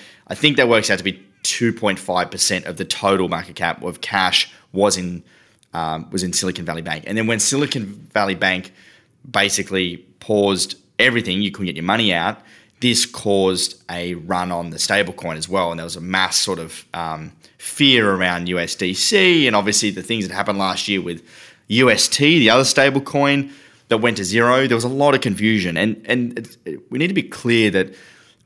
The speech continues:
what happened last year with U S T, which was the Luna stablecoin that went to zero, was an algorithmic stablecoin.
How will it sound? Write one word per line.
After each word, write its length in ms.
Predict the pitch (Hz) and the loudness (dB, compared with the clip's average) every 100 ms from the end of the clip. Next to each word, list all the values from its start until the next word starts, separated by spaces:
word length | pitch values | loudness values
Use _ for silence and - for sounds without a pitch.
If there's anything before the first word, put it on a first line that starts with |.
| _ | _
what 120 | 123 120 | -2 0
happened 260 | 143 170 | 2 4
last 280 | 147 127 113 | 4 2 2
year 100 | 117 | 0
with 120 | 101 | 0
U 120 | 104 104 | 2 2
S 220 | - - | 2 -2
T, 500 | - 101 120 190 196 - - | -2 -2 0 -2 -4 -10 -10
which 180 | 104 107 | -8 -4
was 200 | 101 90 | -4 -2
the 100 | 92 | -2
Luna 360 | 90 104 113 | -2 -2 -2
stablecoin 580 | 110 113 110 110 131 131 | -2 0 0 0 -4 -4
that 60 | 107 | -2
went 140 | 92 | -4
to 60 | 87 | -4
zero, 500 | 92 92 104 143 165 | -2 0 0 -2 -4
was 180 | 110 107 | -4 -4
an 120 | 110 - | -4 -4
algorithmic 840 | 110 123 117 110 87 101 92 92 | 0 0 0 -4 -2 -4 -2 -6
stablecoin. 800 | 90 - 80 82 82 - - 60 | -2 -2 -2 -6 -10 -12 -18 -18